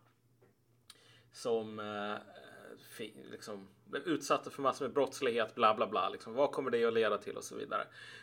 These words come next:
Och som den här hjälpsamma lyssnaren poängterade, så hade jag ju tagit fel lite grann på hur mycket de här, det här är inte fem miljoners vi-, villor, utan det är trettiofem miljoners villor som vi talar om. Eh, vilket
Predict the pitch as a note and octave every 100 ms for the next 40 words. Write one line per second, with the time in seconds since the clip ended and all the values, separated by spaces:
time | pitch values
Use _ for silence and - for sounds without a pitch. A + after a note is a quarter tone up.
0 | - C3+ - D3+ D3 D3 D#3+ F#3+ F3 C3+
1 | D#3 C#3+ - C#3 C3+ C#3+ - C#3 B2 A#2+
2 | A#2+ A#2 A#2+ - B2+ A#2+ D#3 F3 D#3 G#2+
3 | G#2+ - A#2+ A2 A2 A2+ A2+ A2 A2 A2
4 | A2 - C3 A2+ G#2+ D#3+ D#3 A2+ - A2
5 | G2 G2+ G2+ G#2 G#2 - G2 G2+ G2 G#2+
6 | B2+ C3+ C3+ - C#3+ C3 A#2 A#2+ A#2+ A2+
7 | A#2 D#3 - C#3+ F3+ A#2+ - - - G2+
8 | F#2+ G#2 G#2 G#2 - - - - F3 -
9 | - - A2 F#2 F2+ F2 F#2 F#2+ - G2
10 | - - - - A1 - - A#1 - -
11 | B1 - _ - - - - - - _
12 | _ _ _ - A2 G#2+ G#2 G#2 G2+ G2+
13 | G2+ - C3+ F#3+ - E3 D3 -